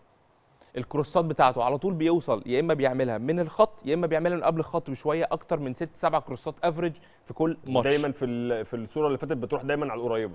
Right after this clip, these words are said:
Speaker 1: بالظبط.
Speaker 2: آه.
Speaker 1: دي بقى الخريطة الدفاعية بتاعته.
Speaker 2: مش
Speaker 1: دايمًا
Speaker 2: موجود
Speaker 1: مش
Speaker 2: الراجل.
Speaker 1: متواجد
Speaker 2: آه.
Speaker 1: دفاعيًا. لا، لا، هو ما عندوش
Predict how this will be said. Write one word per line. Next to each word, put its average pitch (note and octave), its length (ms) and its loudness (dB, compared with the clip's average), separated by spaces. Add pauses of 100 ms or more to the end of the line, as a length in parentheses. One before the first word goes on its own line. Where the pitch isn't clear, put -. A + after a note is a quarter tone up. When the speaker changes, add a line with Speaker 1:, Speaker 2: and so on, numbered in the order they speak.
Speaker 1:
بالظبط. B2 440 2
Speaker 2:
آه. G2+ 140 -4
Speaker 1:
دي E3 160 2
بقى A#3+ 300 8 (200)
الخريطة E3+ 320 0
الدفاعية D#3 640 0
بتاعته. A#2+ 360 0 (140)
Speaker 2:
مش A2 180 -12
Speaker 1:
دايمًا F3+ 200 6
Speaker 2:
موجود D#3+ 240 -2
Speaker 1:
مش G#2+ 60 -6
Speaker 2:
الراجل. A#2 200 2
Speaker 1:
متواجد G#3 340 6
Speaker 2:
آه. - 60 4
Speaker 1:
دفاعيًا. E3 320 6
لا، F3 180 4
لا، G#3+ 80 6
هو F3+ 120 6
ما D#3+ 100 2
عندوش F3 300 -2